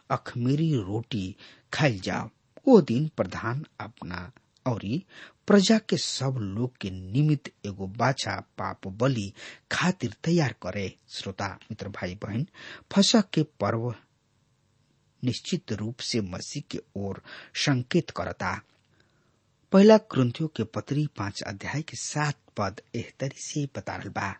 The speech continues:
"काहे कि हम रूप के देखी के ना, पर विश्वास से चली ना।" मित्र, जौन कि हमनी के भी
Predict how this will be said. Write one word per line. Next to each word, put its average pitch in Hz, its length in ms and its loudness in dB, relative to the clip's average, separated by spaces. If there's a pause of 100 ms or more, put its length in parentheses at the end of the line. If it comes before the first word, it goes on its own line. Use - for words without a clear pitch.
(840)
"काहे 233 160 10
कि 247 180 2
हम 147 380 4
रूप 117 360 -4
के 107 280 -4 (180)
देखी 147 500 0
के 104 80 -4
ना, 95 260 -4 (540)
पर 123 200 0 (500)
विश्वास 117 680 -4
से - 200 -6
चली 87 300 -8
ना।" 95 260 -8 (960)
मित्र, - 320 -10 (840)
जौन 208 200 10
कि 214 140 4
हमनी 127 300 2
के 107 180 -4
भी 123 260 -2